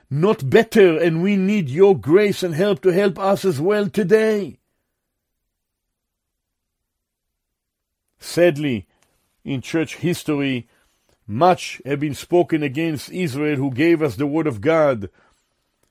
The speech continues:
instead of praying for Israel's restoration and learning from the mistake that happened in Israel's history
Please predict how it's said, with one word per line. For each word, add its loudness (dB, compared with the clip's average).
instead -2
of 0
praying 4
for -4
Israel's -2
restoration -2
and -2
learning 2
from -6
the -2
mistake 0
that -6
happened -2
in -8
Israel's -6
history -4